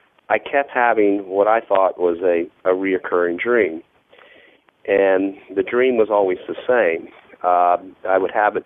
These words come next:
two or three times a week, sometimes more often. A week would go by and I wouldn't have the same reoccurring dream, and then again I would have it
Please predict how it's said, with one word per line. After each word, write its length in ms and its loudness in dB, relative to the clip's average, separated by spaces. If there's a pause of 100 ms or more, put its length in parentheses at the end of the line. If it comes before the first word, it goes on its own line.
two 120 0
or 60 0
three 220 -4
times 380 0
a 40 -10
week, 280 -2 (180)
sometimes 480 -4
more 180 0
often. 500 0 (1500)
A 80 0
week 300 -2
would 160 -2
go 160 0
by 300 0
and 120 2
I 60 2
wouldn't 300 -2
have 220 0
the 100 -2 (100)
same 200 0
reoccurring 680 0
dream, 440 0
and 160 0
then 140 0
again 400 0
I 80 2
would 140 -4
have 200 0
it 120 -6